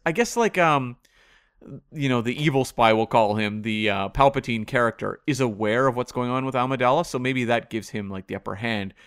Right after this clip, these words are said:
But, like, it's sort of like a Departed situation for me.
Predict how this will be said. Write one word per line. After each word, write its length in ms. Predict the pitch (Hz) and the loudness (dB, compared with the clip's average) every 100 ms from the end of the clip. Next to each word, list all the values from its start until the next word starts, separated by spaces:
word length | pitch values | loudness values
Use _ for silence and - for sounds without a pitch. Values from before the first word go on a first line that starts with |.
| - - _ | -20 -20 _
But, 160 | - 131 | -2 0
like, 380 | 127 123 120 - _ _ _ _ _ _ _ _ _ _ _ - | 2 2 0 -8 _ _ _ _ _ _ _ _ _ _ _ -10
it's 140 | 147 | -4
sort 160 | 190 208 | 0 2
of 80 | 208 | 2
like 140 | 170 | 2
a 20 | |
Departed 540 | 139 127 - 120 156 165 | 0 -2 0 2 2 -2
situation 640 | 202 - 190 196 190 214 | -6 -4 0 0 -2 -6
for 160 | 202 208 | -6 -4
me. 280 | 208 233 | -4 -6